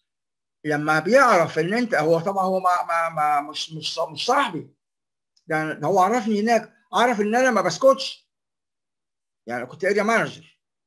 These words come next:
كنت تكنيكال اريا مانجر، خلاص. فلما ما، ما، انا ما بسكتش على غلط، او ما ب-، بسمحش لحد انه يعمل غلط. فيجي،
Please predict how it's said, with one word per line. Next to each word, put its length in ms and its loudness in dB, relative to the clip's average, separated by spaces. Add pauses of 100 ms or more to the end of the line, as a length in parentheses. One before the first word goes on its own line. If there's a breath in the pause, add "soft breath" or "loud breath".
(160)
كنت 160 -20
تكنيكال 440 -4
اريا 160 0
مانجر، 560 -2 (580)
خلاص. 400 -2 (240 soft breath)
فلما 720 -2
ما، 240 -4
ما، 280 -4
انا 160 -2
ما 120 -4
بسكتش 480 0
على 180 0
غلط، 440 0
او 100 -6
ما 120 -6
ب-، 220 -6
بسمحش 360 -12
لحد 220 -12
انه 120 -2
يعمل 280 -2
غلط. 420 -2 (380)
فيجي، 180 -2